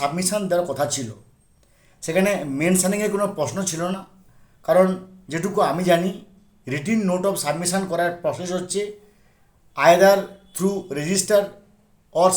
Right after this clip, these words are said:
sub রেজিস্টারের মধ্য দিয়ে ডকুমেন্ট জমা হয়। কিন্তু এই স্ট্যান্ডিং কাউন্সিলকে নিয়ে এসে সেখানে কুণাল মিমানি স্যারকে,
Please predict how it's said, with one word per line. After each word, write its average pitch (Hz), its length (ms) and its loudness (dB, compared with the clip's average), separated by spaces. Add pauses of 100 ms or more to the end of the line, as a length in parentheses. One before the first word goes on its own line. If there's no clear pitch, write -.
sub 170 120 2
রেজিস্টারের 190 560 0
মধ্য 147 280 -4
দিয়ে 226 380 -4 (400)
ডকুমেন্ট 196 440 2
জমা 131 180 0
হয়। 117 200 -14 (960)
কিন্তু 220 400 -6 (100)
এই 196 460 2 (520)
স্ট্যান্ডিং 196 680 2
কাউন্সিলকে 196 500 0
নিয়ে 202 260 0
এসে 151 340 -2 (1200)
সেখানে 180 500 0 (260)
কুণাল 208 520 4 (200)
মিমানি 185 500 2
স্যারকে, 156 480 -2